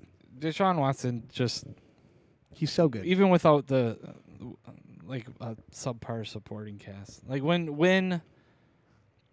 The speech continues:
Speaker 1: wha-, the Bill O'Brien gets fired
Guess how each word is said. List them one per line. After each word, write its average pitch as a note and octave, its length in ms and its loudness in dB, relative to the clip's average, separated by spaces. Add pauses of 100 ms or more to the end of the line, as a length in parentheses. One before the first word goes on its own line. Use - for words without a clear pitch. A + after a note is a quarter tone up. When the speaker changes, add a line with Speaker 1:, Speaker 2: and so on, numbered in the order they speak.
(500)
Speaker 1:
wha-, C3 240 -4
the A#2+ 420 0
Bill B2 200 4
O'Brien A2+ 320 0
gets G#2+ 180 -6
fired G2+ 340 -8